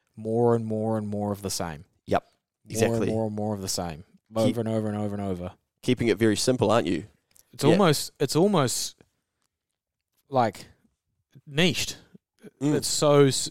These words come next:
Speaker 1: so specialized and doing lots of it and more of it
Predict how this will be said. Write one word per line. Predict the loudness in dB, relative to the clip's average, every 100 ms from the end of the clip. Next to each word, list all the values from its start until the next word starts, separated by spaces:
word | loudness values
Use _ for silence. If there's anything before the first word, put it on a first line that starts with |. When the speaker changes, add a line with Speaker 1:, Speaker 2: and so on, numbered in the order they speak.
| -8
Speaker 1:
so | -4 2 4
specialized | 2 0 -2 2 4 4 2 -2
and | -6 -6 -10 -14 _ _ _ _ _ _ _ _ _ _ _ 4
doing | 6 6 2 -6 0
lots | 0 2 0
of | 0
it | 0 -2 -4
and | -4 -2 -4 -6
more | 0 4 4
of | 4
it | 2